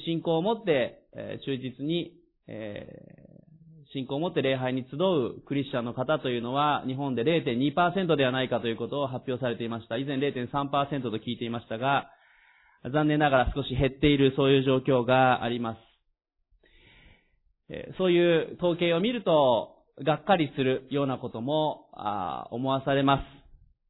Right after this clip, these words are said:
えー、私たちの教会でも、あー、本当に感謝のこともたくさんありつつも、二千二十三年、えー、体が弱られて入院されたり、グループホームに入られる、そのような方々も、あー、おられたのも事実です。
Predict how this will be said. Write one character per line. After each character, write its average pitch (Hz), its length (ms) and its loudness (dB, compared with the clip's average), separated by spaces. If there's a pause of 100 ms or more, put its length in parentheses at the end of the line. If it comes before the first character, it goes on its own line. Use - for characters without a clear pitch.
(380)
え 120 180 -8
ー、 123 40 -2
私 147 180 0
た 165 80 2
ち 165 60 -2
の 139 100 0
教 147 180 4
会 143 180 4
で 165 80 4
も、 143 480 2
あ 123 160 -2
ー、 - 20 -4
本 190 180 -2
当 214 60 2
に 208 80 2
感 220 240 2
謝 196 80 2
の 175 80 4
こ 151 100 0
と 147 100 2
も 143 100 2
た 147 100 4
く 139 80 -12
さ 165 120 4
ん - 40 4
あ 160 40 4
り 170 120 2
つ 196 160 -4
つ 175 60 -6
も、 170 500 0
二 139 140 -6
千 165 140 0
二 156 120 2
十 139 140 -2
三 160 240 4
年、 131 360 0 (120)
え 123 100 -6
ー、 127 40 -8
体 147 320 4
が 147 100 4
弱 151 200 6
ら 180 120 4
れ 165 100 2
て 123 320 0
入 139 180 0
院 139 120 -2
さ 147 100 0
れ 143 100 0
た 196 140 0
り、 160 400 -2
グ 139 120 -2
ル 147 100 2
ー - 20 -8
プ 139 60 -6
ホ 147 100 4
ー - 20 4
ム 139 80 2
に 131 60 0
入 143 180 4
ら 143 120 4
れ 139 80 2
る、 127 120 0
そ 143 100 -2
の 147 60 -2
よ 143 60 -2
う - 20 -2
な 135 120 -2
方 135 200 -2
々 131 220 -2
も、 214 380 -4 (440)
あ 117 400 -4
ー、 - 40 0
お 139 40 2
ら 147 120 6
れ 131 60 4
た 143 100 2
の 160 80 2
も 147 100 2
事 135 100 -4
実 127 220 -4
で 117 100 2
す。 - 60 -4